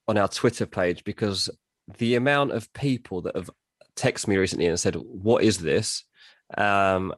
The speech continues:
and I'm like, "Don't know, ask Jack." And they're like, <laughs> "Can't, I don't know him." I'm like, "Okay, <laughs> fair enough." Um, I'm like, "Oh, I'm gonna get him to do just a one-minute explainer on Twitter." I think that'll probably do really well because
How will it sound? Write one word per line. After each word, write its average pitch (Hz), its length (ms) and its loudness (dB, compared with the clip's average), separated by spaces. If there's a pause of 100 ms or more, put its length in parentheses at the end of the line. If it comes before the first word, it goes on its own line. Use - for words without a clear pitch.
and 95 160 2
I'm 92 140 0
like, 87 320 -2
"Don't 82 120 -6
know, 82 240 0
ask 85 140 -4
Jack." 87 360 0 (280)
And 92 220 0
they're 196 120 4
like, 85 260 0
<laughs> - 60 -14
"Can't, 85 220 0
I - 40 -2
don't 80 200 0
know 90 180 2
him." 101 160 -4 (400)
I'm 101 200 0
like, 98 300 2
"Okay, 113 220 2
<laughs> 180 580 2
fair 135 180 4
enough." 202 440 0 (200)
Um, 107 400 2 (300)
I'm 117 120 2
like, 113 140 4
"Oh, 117 120 4
I'm 113 80 2
gonna 113 160 0
get 117 160 -2
him 95 120 -8
to - 80 -18
do 101 140 -4
just 98 180 -8
a 104 40 -6
one-minute 98 400 -2
explainer 98 540 -2
on 82 80 -6
Twitter." 104 240 -2
I 95 100 0
think 196 200 -2
that'll 117 140 2
probably 127 220 0
do 113 180 0
really 104 260 0
well 113 280 0
because 101 400 -8